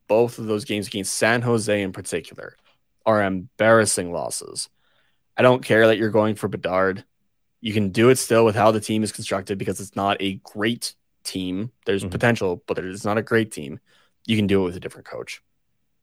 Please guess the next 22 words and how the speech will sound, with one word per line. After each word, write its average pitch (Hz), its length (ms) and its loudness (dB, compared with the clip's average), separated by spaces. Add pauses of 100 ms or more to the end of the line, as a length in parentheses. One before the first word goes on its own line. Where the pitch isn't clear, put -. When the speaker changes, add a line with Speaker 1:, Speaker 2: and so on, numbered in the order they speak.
(140)
Speaker 2:
Yeah. 80 180 -8 (400)
Speaker 1:
So 92 440 0
it's, 135 280 4 (1800)
it, 139 200 4
it's 143 160 0
not 147 260 4
that 170 200 6
we're 156 220 8
judging 117 440 4
after 101 600 0 (380)
seven 98 460 0
games. 92 520 -4 (760)
It's - 240 0
that 110 440 4
there's 104 400 0 (440)
precedent 127 540 4
for 98 720 2 (1120)
Dallas 110 320 6
Eakins 101 500 -4
in 101 440 -4
similar 110 440 0
situations 92 880 -4